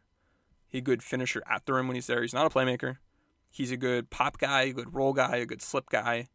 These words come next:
He's not a post player. He's not a good rebounder on either end of the court. Not a good perimeter defender.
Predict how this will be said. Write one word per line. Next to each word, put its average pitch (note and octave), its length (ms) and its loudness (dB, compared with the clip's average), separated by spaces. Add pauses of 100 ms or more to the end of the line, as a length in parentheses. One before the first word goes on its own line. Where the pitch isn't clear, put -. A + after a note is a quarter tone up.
He's - 160 -16
not B2+ 200 -6
a C3 40 0
post B2+ 280 0
player. A#2 400 -6 (340)
He's B2+ 320 -8
not B2 180 0
a C3 60 -2
good B2 140 -2
rebounder B2 440 0
on A#2+ 120 -8
either A#2+ 200 -6
end A#2+ 120 -8
of A#2 60 -16
the A#2+ 60 -12
court. E3+ 320 -2 (380)
Not B2 160 0
a - 20 -4
good A#2 160 -6
perimeter C#3+ 340 2
defender. B2 520 0